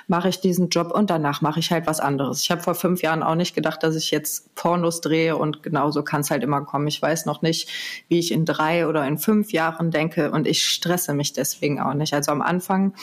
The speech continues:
ähm, hab ich schon noch immer gedacht, oh Gott, wenn das jetzt mit den Pornos doch nix wird, dann kann, dann stellt dich ja niemand auf der ganzen Welt mehr ein, weil deine Fickfresse überall im Internet zu sehen ist.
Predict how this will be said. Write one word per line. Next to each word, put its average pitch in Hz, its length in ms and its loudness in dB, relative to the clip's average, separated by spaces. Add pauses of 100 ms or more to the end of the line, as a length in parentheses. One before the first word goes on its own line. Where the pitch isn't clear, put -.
(520)
ähm, 160 540 2
hab 170 160 0
ich 170 140 0
schon 180 120 4
noch 196 140 2
immer 175 180 2
gedacht, 170 300 0
oh 156 80 2
Gott, 180 260 0
wenn 165 140 2
das 160 140 0
jetzt 165 180 0
mit 160 140 0
den 160 120 2
Pornos 160 360 0
doch 190 240 2
nix - 280 0
wird, 196 200 2
dann 160 100 0
kann, 170 280 0
dann 151 160 0
stellt 175 340 0
dich 175 160 2
ja 151 100 4
niemand 208 400 4
auf 165 140 0
der 156 100 2
ganzen 160 420 2
Welt 151 240 0
mehr 143 180 2
ein, 196 360 2
weil 190 180 2
deine 185 460 2
Fickfresse 196 640 0
überall 180 320 2
im 185 60 2
Internet - 360 2
zu 190 200 2
sehen 196 280 2
ist. 196 280 -2